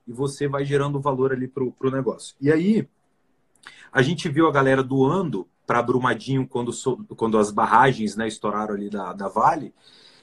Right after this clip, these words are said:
e aí a gente fez uma campanha de arrecadação com a Cruz Vermelha, e aí a gente viu a galera repostando, e a gente começou no nosso stories repostar. Lembrei daquilo, falei, "Cara, vamos pegar o stories desse usuário,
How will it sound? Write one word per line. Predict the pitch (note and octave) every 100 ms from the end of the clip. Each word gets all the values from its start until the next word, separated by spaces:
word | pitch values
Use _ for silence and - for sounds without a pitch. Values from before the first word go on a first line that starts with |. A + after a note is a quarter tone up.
| _
e | A#2+
aí | B2+
a |
gente | A#2+ C#3+ C#3+ C#3
fez | C#3+ C3+
uma | C#3
campanha | C#3 C3 B2 B2
de | A#2+
arrecadação | B2 A#2 A#2+ - A2
com | G#2+
a | A2+
Cruz | A#2+ A2+
Vermelha, | A#2+ A2+ C#3 F3+ B2+ F2+ _ _ - - -
e | C3+
aí |
a | D3+
gente | E3 D#3
viu | D3 E3
a |
galera | D#3+ D3 D3
repostando, | D3 C#3+ D#3+ - E3+ G3 D#3+ F#2 _ _ _ -
e | D3
a |
gente | D3 E3+ -
começou | F#3 F#3 - G#3+
no | A3
nosso | F3+ E3+ C#3
stories | C#3 - E3+ G3+ C3 G#2 - - _ _ _
repostar. | - F#3 - G#3+ G#3 - F3
Lembrei | E3+ E3+ F3
daquilo, | F#3 F#3 G3+
falei, | G3 G3+
"Cara, | F#3+ F3+ A2
vamos | G#2 E3 B3
pegar | - G3+ B2+ G2 E2+ _ -
o |
stories | C3 - E3 G#3 F3+
desse | E3+ - D3
usuário, | C3 A#2+ G2+ G2+ A#2+